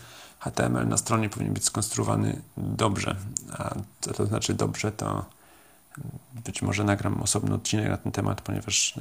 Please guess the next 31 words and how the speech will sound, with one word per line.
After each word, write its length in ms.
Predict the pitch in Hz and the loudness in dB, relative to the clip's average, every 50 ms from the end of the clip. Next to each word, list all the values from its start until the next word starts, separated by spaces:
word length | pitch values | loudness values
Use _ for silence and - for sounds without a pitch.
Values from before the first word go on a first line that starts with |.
| - - - - - | -8 -8 -8 -8 -6
jest 180 | - - - - | -4 -4 -4 0
to 180 | - - - - - - - - - - - - 156 117 113 - | 0 0 0 0 -2 -6 -12 -18 -20 -20 -16 -12 -10 -10 -4 0
semantyka 500 | - - 110 110 104 107 - 117 - 113 | 0 2 4 4 4 2 2 2 4 2
H 80 | 110 - | 2 4
T 100 | - 107 | 4 4
M 100 | 110 110 | 4 4
L-a 240 | 110 110 110 107 | 6 6 6 4
i, 120 | 107 104 101 | 4 2 0
i, 640 | 101 - - - 104 101 - 101 - - - - - - | -2 -4 -6 -6 -4 -2 -2 -2 -4 -6 -6 -8 -8 -8
i 260 | 110 117 101 101 101 | -6 -4 -4 -4 -4
tak 220 | 104 - 104 104 101 | -2 -2 -2 0 2
dalej, 220 | - - 110 107 | 4 4 4 4
jest 140 | 107 104 - | 2 0 0
to 80 | 101 101 | -2 -2
dosyć, 400 | 104 - - - - - - - - - - - - - - - - - | -2 -2 -2 -2 -4 -6 -8 -8 -14 -20 -20 -20 -20 -20 -20 -20 -14 -8
mm, 220 | 120 107 104 104 104 101 | -4 -4 -2 -2 -2 -2
sz-, 300 | 101 - - - - - | 0 0 -2 -2 -4 -6
obszerny 440 | 110 - - 113 110 104 104 104 | -2 0 2 2 2 2 0 0
temat. 440 | 104 110 113 120 127 120 - - - - - - - - - - - - - - - - - _ _ - - 160 | 0 2 2 2 2 0 -2 -8 -16 -20 -20 -20 -20 -20 -20 -20 -20 -20 -20 -20 -20 -20 -20 _ _ -20 -20 -14
Yy, 160 | 147 123 - - - - - 127 123 - 117 - 117 117 - - - 156 - | -12 -12 -10 -10 -10 -10 -10 -10 -10 -10 -10 -10 -12 -12 -12 -12 -12 -8 -2
natomiast 640 | - 139 - - 147 147 71 65 65 - - - - - - | -2 -2 0 0 0 0 0 0 0 -2 -2 -4 -10 -10 -4
generalnie 360 | - 143 139 135 127 - 113 101 | 0 2 2 4 4 4 4 2
solidność 480 | - - 117 107 101 104 104 101 95 | 2 2 2 2 2 2 2 2 0
jest 120 | 104 98 98 | -2 -2 -2
właśnie 280 | 101 98 - - 107 | -2 -2 -2 -2 -2
dosyć, 460 | 104 98 101 - - 101 - - - | -2 0 0 0 0 0 -2 -2 -2
dosyć 600 | - 107 104 - - 101 101 - - - - - - - - - - - - - - - - - - | -2 -2 -2 0 -2 -2 0 0 0 0 -2 -4 -10 -18 -20 -20 -20 -20 -20 -20 -20 -20 -16 -8 -2
mówiąca 420 | 107 104 101 104 98 95 - - | 0 2 4 4 4 2 2 2
sama 340 | - - - 95 92 92 95 | 2 2 2 2 2 2 2
przez 460 | - - - 92 90 - - - - | 0 -2 -4 -2 0 0 0 0 0
się. 320 | - - - - - - | -2 -4 -4 -4 -4 -6